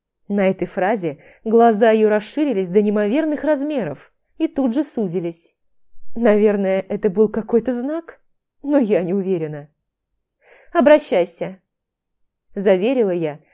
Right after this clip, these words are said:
и поспешила ретироваться, пока этим делом не пришло в голову ещё чего. Позади раздавались странные женские повизгивания – Я же спешила вперёд, думая о том, что сделать с коробочкой, что так нелепо мне досталось.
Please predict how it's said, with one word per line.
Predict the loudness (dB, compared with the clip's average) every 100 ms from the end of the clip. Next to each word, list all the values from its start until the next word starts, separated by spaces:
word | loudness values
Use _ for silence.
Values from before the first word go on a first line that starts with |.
| -12
и | -4
поспешила | -4 -4 -4 2 2 2
ретироваться, | 0 -2 -2 -2 -6 -8 -10 -10 -10 -6
пока | -4 -2 -2
этим | -2 -2 -2
делом | -2 0 0
не | 0
пришло | -4 -6 -4 -4
в |
голову | -2 0 0 0
ещё | -2 -4 -8 -10
чего. | -8 -10 -10 -12 _ _ _ _ _ _ _ _ _ _
Позади | 0 4 4 4 0
раздавались | 0 0 0 -2 -4 -4
странные | -4 -2 -2 -4
женские | -2 -4 -4 -6
повизгивания – | -4 -4 -4 -8 -8 -8 -8 -10 -12 -16 _ _ _ _ _ -8 0
Я | 2 2
же | 0
спешила | -2 -6 0 0
вперёд, | 2 0 -2 -2 -2
думая | -2 -2 -2 -4
о |
том, | -4 -4 -4 -8 -20 -20
что | -6 2 2
сделать | 2 2 2 0
с | -2
коробочкой, | 0 0 -2 -6 -6 -6 -6 _ _
что | -10 -6
так | -4 -4 0
нелепо | 2 2 2 0
мне | -2 -2 -4
досталось. | -6 -8 -12 -10 -12 -16 -20